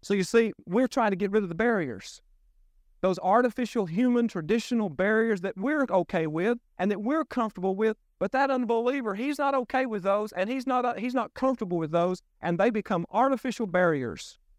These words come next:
to him hearing the good news of Jesus Christ. In my preaching, I did that. In our programming, we did that. In our worship service, oftentimes we did that. We threw up these barriers to the unbeliever, and then we said, "Boy, we want to reach the lost."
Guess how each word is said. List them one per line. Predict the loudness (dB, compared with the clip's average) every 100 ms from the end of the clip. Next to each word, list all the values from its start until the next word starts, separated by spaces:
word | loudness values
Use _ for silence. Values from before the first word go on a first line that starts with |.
| _ -4
to | -2
him | 0 0 -2
hearing | 0 0 2 2 0
the | -2
good | 0 2 2
news | 2 2 0 -2
of | -6
Jesus | -4 -6 -6
Christ. | -6 -4 -6 -14 _ _
In | 0 2
my | 2
preaching, | 0 0 0 0 0
I | -2
did | 0 0 2
that. | 0 0 -4 _ _ _ _ _ -2
In | 2
our | 2 2
programming, | 2 2 4 4 2 2
we | 0 0
did | -2 0
that. | 0 0 0
In | 0
our | 0
worship | 2 2 2 -4
service, | -2 0 0
oftentimes | 2 0 2 0 0 0 -2
we | -2
did | -2 -2
that. | -2 -2
We | -4
threw | -2 0
up | 0
these | 0 -4
barriers | -4 0 2 4 2 0 -2
to | -2 -2
the | 0
unbeliever, | 0 0 0 0
and | 0
then | 0
we | 0
said, | -2 -2
"Boy, | 2 2
we | 2
want | 2
to | 0
reach | -2 -2
the | -2
lost." | 0 2 2 -2 -8